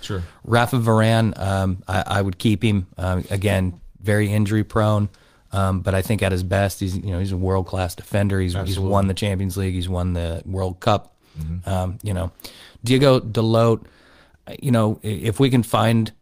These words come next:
Speaker 2: a, a, a, a right back, um, I think Dalot should probably go. I don't really think that he's got enough one way or the other.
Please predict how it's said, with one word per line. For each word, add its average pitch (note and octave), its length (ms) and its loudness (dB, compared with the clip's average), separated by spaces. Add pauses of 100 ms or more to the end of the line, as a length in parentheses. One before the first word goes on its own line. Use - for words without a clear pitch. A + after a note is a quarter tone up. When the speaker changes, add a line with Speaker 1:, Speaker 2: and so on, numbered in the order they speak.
(140)
Speaker 2:
a, G2 300 -4 (140)
a, G2 120 -6 (220)
a, G2+ 100 -4 (280)
a G#2 100 0
right G#2 260 2
back, G#2+ 420 0 (180)
um, F2+ 400 -2 (100)
I G2 100 0
think F#2+ 260 0 (380)
Dalot F#2 420 0
should - 200 -4
probably F#2 360 2
go. F#2 300 2
I E2+ 40 0
don't F#2 280 -4
really F#2+ 320 -2 (120)
think F#2+ 240 -2
that F2+ 160 -6
he's G2 240 -6
got F#2 280 -2
enough F2+ 520 -2
one F#2 240 -2
way F2+ 200 -2
or E2+ 40 -2
the F2+ 140 -6
other. F#2+ 360 -2